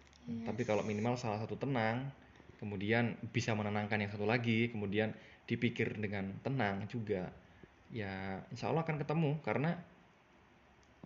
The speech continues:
Speaker 2: walaupun mungkin si suami ini yang sering teledor, bisa jadi ada peluang di mana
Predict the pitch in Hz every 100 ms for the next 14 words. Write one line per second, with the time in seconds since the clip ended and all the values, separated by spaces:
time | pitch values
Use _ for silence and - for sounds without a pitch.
0 | - 123 117 120 139 135 135 131 147 -
1 | 139 135 123 127 131 139 127 127 123 117
2 | 101 139 - - - 110 120 110 113 160
3 | 135 117 - 123 139 165 120 110 131